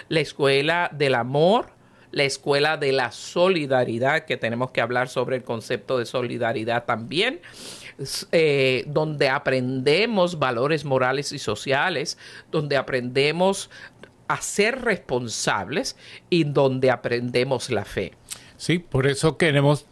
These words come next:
Speaker 2: te-, insistimos, todos estos conceptos, pues, se traducen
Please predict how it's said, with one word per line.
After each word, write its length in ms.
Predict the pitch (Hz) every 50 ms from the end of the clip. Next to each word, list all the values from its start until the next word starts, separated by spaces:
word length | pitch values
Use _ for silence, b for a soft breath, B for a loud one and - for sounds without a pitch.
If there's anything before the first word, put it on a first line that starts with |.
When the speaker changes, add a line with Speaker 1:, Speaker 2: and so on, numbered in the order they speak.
| - - -
Speaker 2:
te-, 240 | 143 143 143 135 151
insistimos, 680 | 160 123 - 135 - - 185 185 175 127 104 - - -
todos 240 | - 113 117 117 107
estos 180 | 110 - 127 -
conceptos, 760 | - 135 123 - - 135 120 - - - 147 143 - - 190 - _ -
pues, 160 | - 123 104
se 100 | 120 113
traducen 840 | - - 113 113 107 - - 120 120 120 120 - - 143 156 165 170